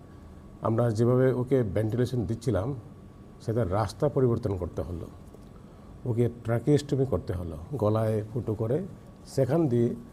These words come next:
মেকানিক্যাল ভেন্টিলেশনটা আবার প্রতিস্থাপন করতে হয়েছে।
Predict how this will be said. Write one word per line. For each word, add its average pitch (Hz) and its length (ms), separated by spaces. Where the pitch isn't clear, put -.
মেকানিক্যাল 120 500
ভেন্টিলেশনটা 104 680
আবার 147 260
প্রতিস্থাপন 110 520
করতে - 280
হয়েছে। 78 320